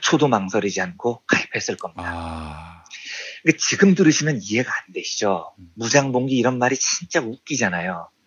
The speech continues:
Speaker 1: 하지만 천구백구십일 년은 그런 시대가 아니었어요.
Speaker 2: 아하.
Speaker 1: 노태우, 전두환 일당을 물리칠 수만 있다면 참혹한 이야기인데 목숨도 내놓을 수 있다고 생각을 할 정도로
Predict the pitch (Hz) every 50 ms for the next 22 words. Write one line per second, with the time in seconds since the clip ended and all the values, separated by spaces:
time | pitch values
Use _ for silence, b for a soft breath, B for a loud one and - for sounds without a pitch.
0 | _ _ _ _ _ _ - - 143 131 143 143 143 135 - - 143 156 151 139
1 | 135 135 - - 104 - 107 101 101 98 98 92 98 120 120 107 92 85 82 _
2 | _ _ _ _ _ _ _ _ _ - - 123 123 127 120 - - 104 95 117
3 | 110 110 - - 95 98 95 - - - 82 82 82 87 90 - 98 92 - 92
4 | 87 82 78 76 82 _ _ _ _ _ _ _ _ _ _ - _ _ 110 107
5 | 101 - - 135 127 120 120 - - 98 104 110 110 117 110 107 92 95 92 -
6 | 110 110 113 101 - - - 101 107 - - 113 - - 117 107 101 95 87 _
7 | - 87 85 87 107 123 131 117 101 87 - _ _ _ _ _ _ B B B
8 | B B B B B B B B B - - - - 160 165 170 - - 151 131
9 | 110 101 101 92 98 92 90 98 107 101 92 85 - _ _ _ _ _ _ _
10 | _ _ _ - 110 107 - - - 160 151 147 143 127 113 104 98 107 104 98
11 | - - 107 - _ - 104 - - - - 110 110 107 107 92 95 95 107 110
12 | 110 - 123 107 98 92 90 90 104 117 113 101 85 -